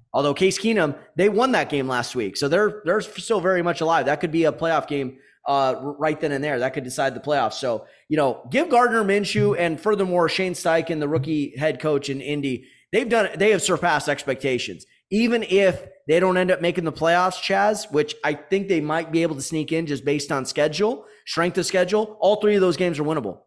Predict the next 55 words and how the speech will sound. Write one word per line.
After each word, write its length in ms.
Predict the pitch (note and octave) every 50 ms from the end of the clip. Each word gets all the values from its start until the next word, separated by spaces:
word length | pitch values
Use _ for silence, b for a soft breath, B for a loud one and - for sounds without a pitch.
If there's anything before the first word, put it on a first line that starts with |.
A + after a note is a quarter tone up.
| _ _ _ _ _ _ _ _
They're 100 | E3 F3+
not 180 | G3 A3 F#3+ -
facing 340 | F#3+ F#3 F#3+ F#3 - F#3
a 60 | F3 D3+
Buffalo, 560 | D#3 D#3 D#3 D#3 D#3+ D#3 D#3+ D#3 D#3 D#3+ D#3
a 80 | D#3 D3+
K 220 | - - D#3 D3+
C, 380 | D3 - - D3+ D3+ D3+ D3 -
a 80 | - C#3+
Baltimore, 760 | B2+ C#3 C#3 C#3 C3+ - C#3+ C#3 C#3 C#3 C#3 C3+ C3 C3 B B B B
any 180 | C#3+ D#3 E3 D#3
of 100 | C#3+ A2
those 200 | B2 A2+ A2 -
teams. 240 | - A2+ G2+ F#2+ G#2+
And 80 | B2+
by 100 | D3+ D#3
the 60 | D3+
way, 100 | D3+ D3
they 120 | C3 C#3+ D3
beat 180 | C#3+ E3+ F3+
Baltimore 480 | D3+ C3 C3+ B2 B2 - A2 A2+ A2 G#2+
this 200 | G2+ G#2+ - -
year. 280 | G#2+ G2 F2 D#2 - b
<laughs> 60 | b b b b b -
So 320 | - C3 A2 F3+ F#3 D#3
that's 220 | D3+ D#3+ E3 D#3+
not 140 | D#3+ D#3 D3
even, 240 | D3+ D3 C3+ C#3+ C3+
uh, 420 | C3 B2+ B2 A#2+ A#2 G#2+ A2+ C#3+ C#3+
you 80 | C#3
know, 80 | C#3 B2
saying, 340 | A#2 - D3 C#3 C3 B2 -
saying 240 | - - C3 B2+ A#2+
a 40 |
whole 160 | A#2 B2 B2 A#2
lot. 300 | A2 G2 F#2+ F2+ - b b b b b b b _
Um, 540 | C#3 C#3+ C#3+ C#3+ C#3+ C#3+ C3+ C3 B2+ B2+ - - _ _
so 340 | _ - F3 E3 E3 D#3+ F3+
wh-, 120 | - -
who's 220 | E3 F#3+ A3+ G3 F#3
in 100 | G3 E3+
it 40 | C#3
right 200 | A#2 B2 B2 A#2
now? 140 | A2+ G#2
Miami, 680 | G#2 A2 B2+ C#3+ D#3 E3 F3+ G3 G#3+ A3 A3 A3 A3 - _ _ _ _
K 220 | - - F3 F#3 G3+
C. 540 | F#3+ - F3 D#3+ D#3 D3+ F3 F#3 - _ _ _ _ _ _ _ _ _
Who, 200 | - F#3 G3+ F3
who's 200 | F3 G3 A3+ F3+
in 60 | G#3
the 80 | G3 F3
playoff 320 | D#3 E3+ E3 C#3 B2+ A#2+
picture 300 | - B2+ - - - G2+
for 160 | F#2 - A2+ A2
sure? 320 | - A#2 F#2 D2 - _